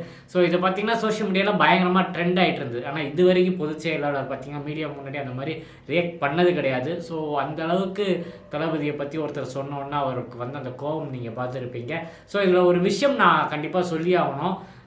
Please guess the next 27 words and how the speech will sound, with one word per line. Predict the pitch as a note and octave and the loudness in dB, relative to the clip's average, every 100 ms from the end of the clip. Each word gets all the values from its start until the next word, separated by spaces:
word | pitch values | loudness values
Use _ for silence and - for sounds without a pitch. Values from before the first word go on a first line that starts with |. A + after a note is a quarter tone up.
| - | -10
அஹ், | D3+ C#3+ C3+ C#3 C#3 C3 C#3 | -4 -4 -2 -2 -2 -4 0
அது | F3 F#3 | 2 4
முடிஞ்ச | G#3 G#3+ C4+ C4 | 4 4 4 4
அப்புறம் | A#3+ A#3 G#3+ | 4 2 2
பார்த்தீங்கன்னா | G3 F#3+ G3+ | 0 0 -2
சோஷியல் | G3+ F#3+ G3 | -2 -2 0
மீடியால | F3+ F3+ F3+ | 2 2 2
நிறைய | D3+ G#3 B3+ - | 2 2 6 6
பேர், | F#3 - - E3+ | 4 0 -6 -8
அஹ், | D#3 D3+ | -6 -6
நம்ம, | C#3+ C#3+ C#3 C3+ C3 C3 - - - | -6 -4 -4 -4 -8 -12 -18 -20 -16
நம்ம | C3 B2+ B2+ | -10 -6 -6
கட்சியில | C3+ - G3+ G3 | -4 -4 0 2
இல்லாத | F#3+ F#3 F3+ | 2 2 2
நிறைய | D3 E3 F#3 | 2 2 2
பேர் | G3 F#3 F3+ | 2 0 0
போஸ்ட் | F3 E3+ D3+ | 0 0 -4
போட்டாங்க. | C#3+ B2+ B2+ C#3 C#3 - | -6 -4 -2 -4 -6 -6
அது | D3 C#3 | -4 -4
என்ன | D#3+ | -2
போட்டிருந்தாங்கன்னா, | F3+ E3 C#3+ C#3 C3+ D#3+ | -2 -2 -4 -6 -6 -6
இப்போ | D#3 C#3 B2+ - - - | -6 -6 -6 -8 -16 -4
கேளம்பாக்கத்துல | F3 F3+ E3+ D#3 D3 C#3+ C3+ | 4 6 6 4 0 -2 -4
வந்த | C3 C3+ C3 B2+ B2 A#2+ | -4 -4 -2 0 0 -2
பஸ் | A#2 C3 | -4 -4
ஸ்டாண்டா | - D#3 D3 | -2 -2 0
இருக்கட்டும், | C3+ A2+ - B2 | 0 -2 -6 -8